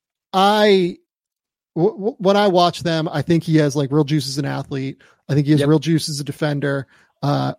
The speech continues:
Speaker 1: on the ball particularly, I think off ball he is learning and still, like, makes an impact with his length, particularly, like,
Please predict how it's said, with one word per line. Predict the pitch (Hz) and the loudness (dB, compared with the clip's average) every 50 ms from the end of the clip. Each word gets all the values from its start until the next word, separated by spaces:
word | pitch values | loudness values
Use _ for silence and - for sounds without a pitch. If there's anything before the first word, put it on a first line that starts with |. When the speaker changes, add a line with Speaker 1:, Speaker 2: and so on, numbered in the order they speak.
| _ | _
Speaker 1:
on | - 160 175 180 | 2 2 2 2
the | 175 | 2
ball | 160 180 165 160 156 | 2 2 2 0 0
particularly, | - 160 - - 170 165 - 175 165 170 165 165 165 160 160 - | -2 -6 -6 -6 -6 -4 -4 -4 -2 -2 -2 0 0 0 -2 -2
I | - 143 | -2 -2
think | 165 170 180 | -2 -2 0
off | 175 151 156 - - | 0 -2 -2 -2 0
ball | 180 170 165 170 165 | 0 2 2 2 2
he | 139 139 160 156 151 147 143 143 131 - _ _ _ _ _ _ - | 0 -2 -2 -2 -2 0 -2 -2 -4 -6 _ _ _ _ _ _ -4
is | 160 135 | -4 0
learning | 156 160 160 180 196 233 269 294 294 _ _ _ _ _ _ - | 0 2 2 2 2 0 -2 -4 -6 _ _ _ _ _ _ 0
and | 170 165 160 156 151 151 147 147 147 143 139 139 135 - _ _ _ _ _ _ _ _ _ _ _ _ _ _ _ _ _ _ | 2 4 4 4 4 2 2 2 0 0 -2 -4 -8 -12 _ _ _ _ _ _ _ _ _ _ _ _ _ _ _ _ _ _
still, | - - - - - 190 185 190 190 190 185 185 185 180 185 - - | -12 -10 -10 -2 0 2 4 4 4 4 4 4 2 2 0 -2 -2
like, | 170 170 165 - - | -4 -4 -4 -2 0
makes | 165 170 165 - | 0 0 0 0
an | 175 | -2
impact | 165 165 175 160 170 180 170 - | 0 0 0 2 0 0 0 -2
with | 185 170 | -2 -4
his | 156 151 127 | -4 -4 -4
length, | 147 151 165 185 202 - - - - | -2 -2 -2 -2 -4 -6 -10 -14 -10
particularly, | - 165 147 - 156 - 170 165 165 165 156 156 147 | -10 -8 -6 -6 -8 -4 -4 -2 -2 -2 -2 -2 -2
like, | 147 156 151 | -4 -4 -6